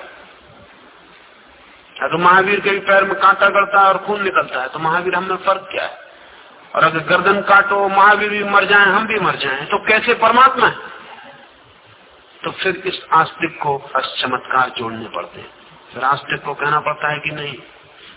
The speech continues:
तुम काटो महावीर को, तलवार कट जाए, महावीर नहीं कटता।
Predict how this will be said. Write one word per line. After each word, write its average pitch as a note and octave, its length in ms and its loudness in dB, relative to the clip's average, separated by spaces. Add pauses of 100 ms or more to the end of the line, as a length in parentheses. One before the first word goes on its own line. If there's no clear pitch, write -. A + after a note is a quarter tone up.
(120)
तुम C#3+ 120 -8
काटो F#3 540 2
महावीर F#3 440 4
को, D3+ 440 -8
तलवार F3+ 440 6
कट D#3 160 -2
जाए, - 420 -6 (480)
महावीर C#3 360 0
नहीं C#3 180 -6
कटता। - 440 -10